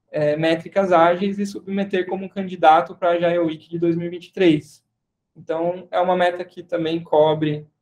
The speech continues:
né, os cinco critérios. E aí, eu, os action plans, pensando aqui, né,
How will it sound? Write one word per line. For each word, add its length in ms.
né, 380
os 120
cinco 260
critérios. 760
E 260
aí, 240
eu, 360
os 260
action 420
plans, 340
pensando 400
aqui, 320
né, 340